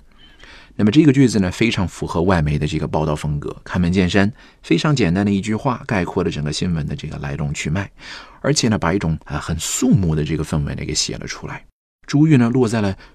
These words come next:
穿梭在机场的男男女女、老老少少，哎，是去往各个地方互不相识的这个人，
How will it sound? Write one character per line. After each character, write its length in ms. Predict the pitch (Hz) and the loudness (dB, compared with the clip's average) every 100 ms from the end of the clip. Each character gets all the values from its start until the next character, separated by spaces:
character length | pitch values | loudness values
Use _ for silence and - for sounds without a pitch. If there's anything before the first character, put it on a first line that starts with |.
| - | -14
穿 320 | - - 147 | -6 0 2
梭 220 | 143 139 120 | 2 4 2
在 200 | 117 92 | 2 -2
机 240 | - 127 | -2 -4
场 220 | - 104 | -2 -2
的 100 | 82 | 0
男 240 | 82 90 98 | 2 2 2
男 160 | 92 | 0
女 160 | 87 78 | 0 2
女、 220 | 78 69 - | 0 -2 -6
老 160 | 80 | -6
老 100 | 78 | -4
少 200 | 73 71 | -4 -4
少， 240 | 69 80 - _ - | -6 -8 -12 _ -8
哎， 180 | 82 | -6
是 140 | 76 82 | -4 -6
去 160 | - | 0
往 160 | 117 87 | 2 2
各 140 | 113 | 2
个 80 | 113 | 2
地 160 | 117 113 | 2 0
方 120 | 110 | -2
互 240 | 127 160 | 0 0
不 120 | 147 143 | 2 2
相 300 | 156 156 151 | 4 4 4
识 340 | - - 110 | 0 0 2
的 100 | 143 | 2
这 120 | 147 | 2
个 120 | 92 64 | 0 -2
人， 240 | 50 | -6